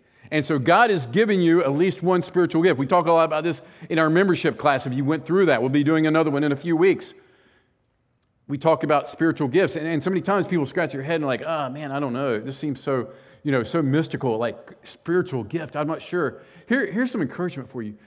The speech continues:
Jump in, serve, be pursuing your relationship with Jesus wholeheartedly, and you'll probably determine what your spiritual gift is. You'll probably see, "This is what I love to do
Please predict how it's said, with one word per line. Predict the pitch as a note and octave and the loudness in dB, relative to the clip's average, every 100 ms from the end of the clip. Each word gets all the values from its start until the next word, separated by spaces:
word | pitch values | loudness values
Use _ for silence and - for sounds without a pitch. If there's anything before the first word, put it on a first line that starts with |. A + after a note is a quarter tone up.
| - | -12
Jump | C3+ A2+ B3 F#3+ | -8 -2 0 2
in, | G#3 F3 C3 A#2+ C#3 - _ _ _ _ _ | 2 4 2 -2 -6 -12 _ _ _ _ _
serve, | - - B3 F3+ C#3+ D#3 D#3+ - _ _ _ _ _ - | -10 0 4 4 4 0 -6 -12 _ _ _ _ _ -2
be | G3+ A3+ F#3 - _ _ | 2 2 0 -8 _ _
pursuing | E3+ C#3 - A3+ B3 G#3 | -6 -6 -2 0 2 2
your | F3 | 2
relationship | D#3+ E3 E3+ E3 C#3 D#3 | 2 2 0 -2 -2 -2
with | B2+ A2+ | -2 -4
Jesus | G#2+ D#3+ G#2 G#2+ - - _ _ _ | -2 -2 -2 -8 -10 -20 _ _ _
wholeheartedly, | F#3 D3 E3+ G#3+ C#3+ A#2 A#2 A#2+ - - | -2 2 2 2 0 0 -2 -4 -12 -14
and | D#3+ D3 | -4 -2
you'll | D3+ | -2
probably | - G#3+ F3 | 2 2 4
determine | B2+ C3 E3+ D#3+ C3 B2 | 0 -2 0 0 0 -2
what | C#3+ | -2
your | C3+ B2+ B2 | -2 -2 -4
spiritual | - D3+ C3+ C3+ | -6 -4 -2 -2
gift | G#2+ A#2 A#2 | -2 -4 -4
is. | A#2+ F2+ - - - _ _ _ - | -8 -10 -14 -20 -20 _ _ _ -6
You'll | C3+ | -4
probably | C#3 E3+ C#3 | 2 2 2
see, | - E3+ D#3 A#2 F2+ - - | -2 0 0 0 -4 -14 -8
"This | C3 E3+ | -2 0
is | D#3 A#2+ | 0 -2
what | D3+ | 0
I | C3 | 0
love | C#3 C#3+ B2 | 2 2 2
to | |
do | A#2+ B2+ B2+ A#2 | -2 0 2 2